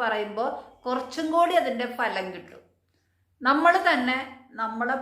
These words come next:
പലതരത്തിലും വേദനിപ്പിച്ചിട്ടുണ്ട്, അല്ലേ? ഞാൻ, എനിക്ക്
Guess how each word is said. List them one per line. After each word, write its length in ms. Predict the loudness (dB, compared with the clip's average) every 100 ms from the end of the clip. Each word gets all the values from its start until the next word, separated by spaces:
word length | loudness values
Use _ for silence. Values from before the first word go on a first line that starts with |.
| -4
പലതരത്തിലും 880 | 0 2 2 2 2 0 -4 -6 -2
വേദനിപ്പിച്ചിട്ടുണ്ട്, 920 | -2 -2 -4 -12 -14 -14 -14 -14 -14 -18 -20 _ _ _
അല്ലേ? 360 | 2 2 2 -6 -16 _ _ -10
ഞാൻ, 340 | 0 4 4 4
എനിക്ക് 680 | 0 0 -4 -4 -4 -8